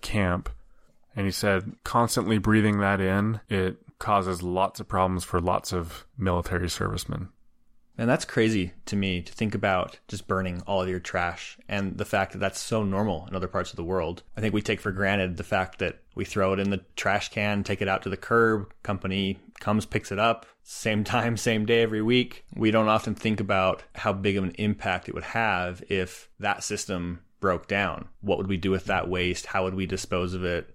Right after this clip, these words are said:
Speaker 2: You know, I freak out if I forget to take the, the trash out one week. And by week two, I've just got this insanely overflowing trash can, and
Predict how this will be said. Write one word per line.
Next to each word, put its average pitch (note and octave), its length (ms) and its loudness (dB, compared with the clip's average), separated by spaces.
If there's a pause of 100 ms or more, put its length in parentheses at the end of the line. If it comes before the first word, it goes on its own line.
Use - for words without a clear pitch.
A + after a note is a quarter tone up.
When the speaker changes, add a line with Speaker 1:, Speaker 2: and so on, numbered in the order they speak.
(160)
Speaker 2:
You G2 100 -2
know, F#2 120 0
I G2 100 2
freak G2 280 -2
out F#2+ 200 2
if - 100 -6
I F#2 160 2
forget F#2+ 320 -2
to - 60 -14
take - 160 -6
the, F#2+ 120 -6 (120)
the F2+ 80 -12
trash G#2 320 -2
out F#2 180 0
one F2+ 160 -4
week. F2+ 400 -6 (400)
And F2 400 0
by F2+ 120 0
week F2 220 -4
two, G#2 280 4
I've F2+ 80 4
just F2+ 140 -2
got - 100 -2
this - 160 -2
insanely F#2+ 500 0
overflowing F#2+ 920 0
trash G#2+ 380 0
can, F#2+ 400 0
and F#2 260 -2